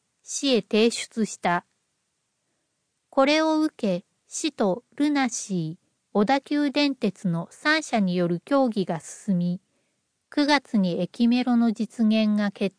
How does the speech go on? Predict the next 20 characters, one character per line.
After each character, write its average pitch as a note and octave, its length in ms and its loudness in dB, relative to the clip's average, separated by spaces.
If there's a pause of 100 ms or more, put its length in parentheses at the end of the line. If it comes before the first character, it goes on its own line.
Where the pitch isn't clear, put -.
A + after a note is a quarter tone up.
(100)
定。 F3 440 -2 (1400)
や G#3+ 140 2
っ - 120 -4
と D4 120 -2
こ - 140 2
こ D#4 140 2
ま D#4 160 0
で A3 140 0
来 - 140 -20
た C4 160 2
か A3 160 -4
と F#3 160 -4
い F3+ 260 -4
う - 20 -6
喜 G3+ 400 0
び B3 140 -2
と B3 140 -4
と A#3 120 -4
も G#3+ 180 0
に、 G#3 260 -2